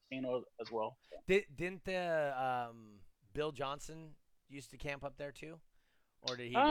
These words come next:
Speaker 2: not?
Speaker 1: I don't think Bill's been up there yet.
Speaker 2: Oh, okay. 'Cause I know he's
Speaker 1: Yeah.
Speaker 2: got his little R V that he would take around to shows every once in a while.
Speaker 1: Yeah.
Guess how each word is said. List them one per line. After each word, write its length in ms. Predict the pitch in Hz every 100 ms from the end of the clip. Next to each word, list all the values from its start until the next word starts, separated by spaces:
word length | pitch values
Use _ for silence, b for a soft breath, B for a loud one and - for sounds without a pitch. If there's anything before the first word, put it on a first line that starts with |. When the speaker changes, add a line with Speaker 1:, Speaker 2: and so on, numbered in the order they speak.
| 269
Speaker 2:
not? 40 | 208
Speaker 1:
I 40 |
don't 100 | 330
think 160 | 415 226
Bill's 180 | 285 214
been 140 | 247
up 120 | 339
there 80 | 143
yet. 160 | 107 95 _ 170
Speaker 2:
Oh, 180 | 196 175
okay. 220 | - 139 - - - _ _ -
'Cause 100 | 147
I 60 |
know 140 | 175 170
he's 200 | 147 165
Speaker 1:
Yeah. 40 |
Speaker 2:
got 160 | 147 131
his 160 | 120
little 180 | 120 120
R 160 | 120 117
V 200 | 110 117
that 160 | 110 110
he 120 | 113
would 120 | 104
take 220 | 120 110
around 200 | 110 107
to 40 | 95
shows 320 | - 104 98
every 200 | 101 95
once 220 | 98 -
in 60 | -
a 40 |
while. 140 | 95 95
Speaker 1:
Yeah. 220 | 120 85